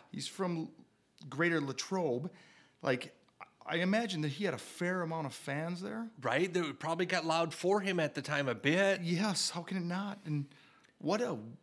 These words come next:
Speaker 1: weird
Speaker 2: It was so weird, and you, and you watch that, and, and, you know, um, I know you're more of a wrestling guy in the winter than an N F L guy in the fall, but
Speaker 1: Oh,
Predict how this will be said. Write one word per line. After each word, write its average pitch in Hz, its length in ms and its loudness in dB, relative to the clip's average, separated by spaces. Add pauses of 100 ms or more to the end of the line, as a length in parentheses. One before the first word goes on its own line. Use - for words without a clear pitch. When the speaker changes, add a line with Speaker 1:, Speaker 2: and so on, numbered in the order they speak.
(420)
Speaker 1:
weird 180 460 0
Speaker 2:
It 180 140 2
was 175 200 8
so 196 180 4
weird, 170 400 6
and 156 120 0
you, 147 240 -2
and 156 300 -2
you 143 160 2
watch 175 380 -2
that, 143 280 0
and, 143 140 -6 (120)
and, 139 440 -2
you 190 160 -2
know, 190 680 0 (960)
um, 113 440 -6 (800)
I 139 80 -2
know 175 140 0
you're 165 180 0
more 143 260 2
of 131 80 -4
a 123 60 -4
wrestling 135 480 -4
guy 147 160 2
in 147 80 -2
the 139 80 -4
winter 143 440 -2
than 120 220 -4
an 117 120 -4
N 127 160 -2
F 123 160 -6
L 135 140 0
guy 135 140 -4
in 139 80 -4
the 123 80 -6
fall, 143 600 -4 (100)
but 131 280 2
Speaker 1:
Oh, - 40 -16